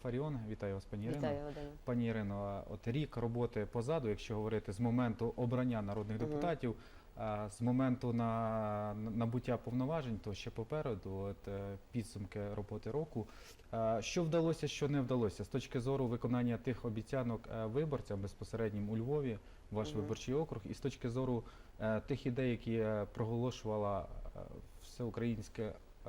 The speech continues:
Speaker 1: об'єднання "Свобода"?
Speaker 2: Велика політика — це великий маратон, чи, як звикли ми тепер по-радянському казати, марафон. Тобто це біг на дуже довгу дистанцію. Це біг не на дистанцію один рік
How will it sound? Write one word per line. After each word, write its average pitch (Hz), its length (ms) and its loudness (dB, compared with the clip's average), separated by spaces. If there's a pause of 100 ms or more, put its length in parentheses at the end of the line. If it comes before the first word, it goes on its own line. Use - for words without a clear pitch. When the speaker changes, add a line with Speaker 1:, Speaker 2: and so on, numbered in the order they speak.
(140)
Speaker 1:
об'єднання 107 420 -2
"Свобода"? 95 340 -8 (680)
Speaker 2:
Велика 196 340 4
політика — 196 720 2
це - 100 -2
великий 170 380 2
маратон, 147 600 0
чи, - 160 -4
як 127 100 0
звикли 143 320 -2
ми 139 80 0
тепер 143 260 -4
по-радянському 139 600 -2
казати, 139 360 -4
марафон. 123 420 -4 (380)
Тобто 147 240 -4
це 160 160 -2
біг 170 240 2
на 156 100 2
дуже 143 220 0
довгу 131 280 0
дистанцію. 123 640 -6 (160)
Це - 180 -6
біг 160 240 0
не 165 80 4
на 165 120 4
дистанцію 151 560 0
один 139 280 2
рік 131 160 -2